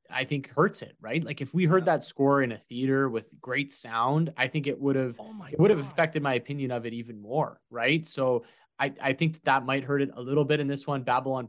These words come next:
Speaker 1: probably ends up taking the award, but I wanna give a shout to All Quiet on the Western Front. And I, I think it's close. I think we're splitting hairs between the two here. So I feel like
Speaker 2: Yeah.
Speaker 1: this one could,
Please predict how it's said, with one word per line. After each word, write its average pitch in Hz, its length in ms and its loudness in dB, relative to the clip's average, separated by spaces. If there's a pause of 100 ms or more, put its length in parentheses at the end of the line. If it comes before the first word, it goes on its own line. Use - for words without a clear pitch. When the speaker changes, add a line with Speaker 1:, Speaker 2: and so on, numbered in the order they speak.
(160)
Speaker 1:
probably 156 500 4
ends 143 160 -2
up 147 140 -8
taking 151 320 -4
the 151 100 -2
award, 147 460 0
but 127 220 0 (280)
I 139 80 2
wanna 160 200 6
give 151 140 2
a 139 40 0
shout 139 280 0
to - 60 -10
All 117 140 -8
Quiet 120 240 -4
on 117 120 -10
the 117 60 -12
Western 113 360 -8
Front. 135 260 -6
And 156 180 0
I, 160 60 0
I 160 40 2
think 240 160 0
it's 277 120 -4
close. 190 360 2
I 135 80 -4
think 160 140 2
we're 165 100 2
splitting 160 340 0
hairs 139 200 2
between - 320 -8
the 117 80 -8
two 123 140 -8
here. 104 200 -10
So - 140 -6
I 113 60 -2
feel 139 140 -2
like 131 80 4
Speaker 2:
Yeah. 107 80 2
Speaker 1:
this 82 160 -8
one 90 120 -12
could, - 140 -20